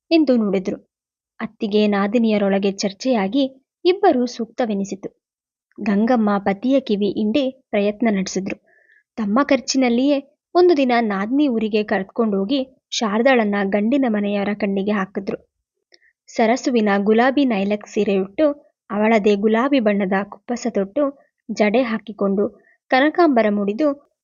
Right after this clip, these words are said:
ಪೌಡರ್ ಕಾಡಿಗೆ ಹಚ್ಚಿದ್ದ ಶಾರದಾಳನ್ನ ಗಂಗಮ್ಮ ಒಂದಲ್ಲ ಹತ್ತು ಬಾರಿ ಕಣ್ಣು ತಗಲುವಂತೆ ನೋಡಿ ಎಡಗಣ್ಣು ಸವರಿಕೊಂಡ್ರು.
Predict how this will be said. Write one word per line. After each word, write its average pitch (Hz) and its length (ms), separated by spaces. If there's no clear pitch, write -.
ಪೌಡರ್ 220 460
ಕಾಡಿಗೆ 262 440
ಹಚ್ಚಿದ್ದ 220 400
ಶಾರದಾಳನ್ನ 214 680
ಗಂಗಮ್ಮ 247 520
ಒಂದಲ್ಲ 220 560
ಹತ್ತು - 380
ಬಾರಿ 214 260
ಕಣ್ಣು 220 360
ತಗಲುವಂತೆ 202 640
ನೋಡಿ 226 460
ಎಡಗಣ್ಣು 214 460
ಸವರಿಕೊಂಡ್ರು. 202 840